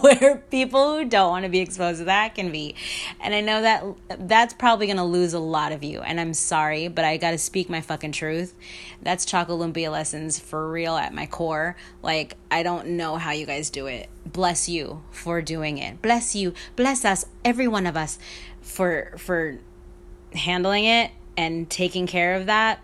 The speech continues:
But I just, I, I don't know how you guys do it. I really don't. And I don't think I could. I probably could, but it would just, it's, uh, no, I don't know. So,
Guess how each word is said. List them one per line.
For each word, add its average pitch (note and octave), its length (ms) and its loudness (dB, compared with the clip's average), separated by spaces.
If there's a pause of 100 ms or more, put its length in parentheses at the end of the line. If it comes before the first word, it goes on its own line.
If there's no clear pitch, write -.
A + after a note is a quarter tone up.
(160)
But D#3+ 260 0
I D3+ 140 0
just, D#3 340 -6
I, D#3 180 -6 (420)
I D#3 80 -8 (160)
don't D#3+ 200 -2
know D#3+ 120 -6
how D#3 140 -8
you D#3 120 -12
guys - 220 -8
do - 100 -12
it. F2+ 180 -14
I - 40 -12
really D#3+ 280 -8
don't. D3 220 -8 (260)
And E3+ 100 -6
I E3 80 -4
don't D#3+ 200 -6
think D#3 160 -8
I D3 80 -4
could. - 300 -10 (1000)
I G#3+ 80 -2
probably A3+ 420 2
could, E3 340 -8
but F#3 120 2
it F#3 140 0
would F3+ 120 -4
just, - 340 -8
it's, D#3+ 240 -8
uh, D#3+ 380 -4 (640)
no, D#3 260 -4 (200)
I D#3+ 100 -4
don't D#3+ 100 -4
know. C#3+ 200 -4 (680)
So, B3 480 8